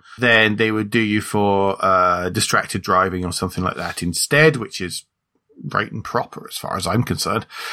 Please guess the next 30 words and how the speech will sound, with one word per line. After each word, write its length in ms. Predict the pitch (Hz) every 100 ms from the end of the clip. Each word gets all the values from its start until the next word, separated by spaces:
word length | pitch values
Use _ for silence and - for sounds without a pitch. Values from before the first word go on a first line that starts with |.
| - - -
But 220 | 156 151 131
there 240 | 135 131
is, 340 | 139 135 123
there 200 | - 127
is 100 | 131
an 160 | 117 127 147
issue 560 | 147 - 135 123 117 110 -
with 440 | 117 110 131 -
the 80 | 120
mobile 360 | 113 104 104 104
phone 300 | 107 101 98
laws 240 | 95 92
right 160 | 95 92
now, 220 | 90 90
which 280 | 101 - - _ _ -
a 60 | 262
lot 340 | 294 277 -
of 120 | 175
people, 580 | 196 131 - 131 175 - _ _
me 180 | 165 196
included, 540 | 131 - 101 98 147 - _
I 60 | 139
guess, 360 | 147 185 - - - - - -
are 120 | 160
really 200 | 170 160
hoping 400 | 151 151 147 139
gets 180 | - -
sorted 320 | 143 135 139
out 300 | 123 87 -
because 480 | 131 123 113 110